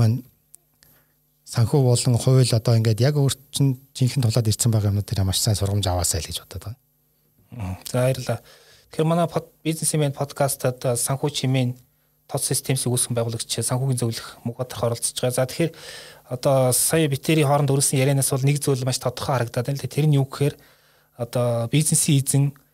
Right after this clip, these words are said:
Speaker 2: түншүүдтэйгээ одоо энэ цар тахлын нөхцөл харилцаа нь бол айгүй өөрчлөгдөж байна, тий. Бид нар бизнесийн одоо харилцааны тэр соёл гэдэг зүйлийн цар тахлын дараа ер нь маш өөр болох юм байна. Шин төвшөнд гарах юм байна. За, би ерөөсөө л наад авах хөстойгоо аав нь ерөөсөө өөр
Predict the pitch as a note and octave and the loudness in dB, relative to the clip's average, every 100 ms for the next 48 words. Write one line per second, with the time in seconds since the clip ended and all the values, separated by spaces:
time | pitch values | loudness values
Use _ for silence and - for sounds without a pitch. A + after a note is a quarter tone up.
0 | _ - C3+ - D#3 - - C3 C3 B2+ | _ -4 -2 0 0 -2 0 2 4 2
1 | - _ _ _ _ _ B2+ A#2+ C#3+ - | -4 _ _ _ _ _ -2 0 -2 -2
2 | C3 - C3 A#2+ - B2+ D#3 D3+ - D3+ | 0 2 4 2 -2 -2 -2 0 0 2
3 | C#3 B2 C3+ C3 B2 - C3+ - B2 - | 0 -2 -2 0 -2 0 0 0 -2 -4
4 | - A2 A#2+ D3 - _ _ _ - B2+ | -2 -2 0 0 -2 _ _ _ -10 -2
5 | C3 E3 D#3+ D#3+ D#3+ C#3 D3 A#2 C3 - | 2 4 4 2 2 2 2 2 0 0
6 | D3+ C3 - - D3+ D3 C3+ C3 C3+ - | 0 0 -2 0 2 2 0 -2 -4 -6
7 | - _ _ C3 C3 B2+ - C3 - - | -14 _ _ -2 0 0 0 -4 -4 -2
8 | C#3 A#2+ A#2+ A#2 A#2 A#2 _ _ _ _ | 0 2 2 4 2 0 _ _ _ _
9 | - C3+ - D3 C3+ - - B2 A#2 A2+ | -4 -2 2 2 2 -2 0 2 2 0
10 | A2 - - D#3+ C#3 - C#3 A#2+ - - | -2 -6 -2 0 0 -2 -2 -2 -2 -2
11 | A#2+ A#2 A2 _ _ _ _ _ _ _ | 0 0 -2 _ _ _ _ _ _ _
12 | - B2+ C#3+ D#3+ D#3+ F#3 D#3+ D3 - - | 0 2 4 4 4 2 0 -2 -2 -2
13 | C3+ - E3+ D3 B2+ B2+ B2 B2 B2 B2 | -2 0 2 2 4 4 4 2 2 2
14 | B2+ | 2